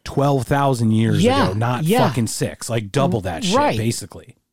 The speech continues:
Speaker 1: Uh, where it's, like, ten to twelve thousand B C.
Speaker 2: Yeah,
Speaker 1: So it's fourteen,
Speaker 2: yeah.
Speaker 1: you know, oh, you know, nine to
Speaker 2: I've,
Speaker 1: eleven thousand,
Speaker 2: I've
Speaker 1: whatever.
Speaker 2: read the same thing.
Speaker 1: Right. So Göbekli Tepe is, is in Turkey, and they found it. Some guy just fucking came. It looked like a hill. It, it, it,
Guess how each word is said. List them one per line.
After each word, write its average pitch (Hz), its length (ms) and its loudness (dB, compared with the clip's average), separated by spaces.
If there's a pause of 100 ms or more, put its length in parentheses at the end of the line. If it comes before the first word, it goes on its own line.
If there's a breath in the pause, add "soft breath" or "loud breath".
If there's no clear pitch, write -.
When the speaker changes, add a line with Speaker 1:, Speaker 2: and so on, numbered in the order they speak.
(460 soft breath)
Speaker 1:
Uh, 95 300 -6
where 117 280 0
it's, 110 120 -6
like, 104 160 -4
ten 147 200 -2
to 131 60 0
twelve - 260 -4
thousand 107 440 -4
B 120 200 0
C. 113 520 -4
Speaker 2:
Yeah, 175 240 2
Speaker 1:
So 117 80 2
it's 107 120 -6
fourteen, - 220 -2
Speaker 2:
yeah. 127 220 2
Speaker 1:
you 123 80 0
know, 104 220 -4
oh, 113 240 -4
you 120 160 -6
know, 95 80 -6
nine 113 300 -2
to 113 60 0
Speaker 2:
I've, 107 40 0
Speaker 1:
eleven 107 280 -2
thousand, 98 180 -4
Speaker 2:
I've - 40 -6
Speaker 1:
whatever. 160 260 0
Speaker 2:
read 165 80 0
the 143 80 -8
same 180 200 -2
thing. 196 200 -2 (320 loud breath)
Speaker 1:
Right. 107 220 -6 (640 soft breath)
So 135 140 -2
Göbekli 131 500 0
Tepe 110 600 -4 (220)
is, 117 280 -2 (300)
is 117 180 -2
in 107 140 -2
Turkey, 90 560 -6
and 101 140 -6
they 107 100 -2
found 147 500 0
it. 92 220 -6 (100)
Some 123 220 -2
guy 127 220 -2
just 107 180 -6
fucking 110 220 -4
came. 113 140 -2
It 127 120 -2
looked 156 180 2
like 123 140 -4
a - 20 -4
hill. 120 380 -2 (800)
It, 117 120 -6
it, 110 160 -2
it, 110 160 -2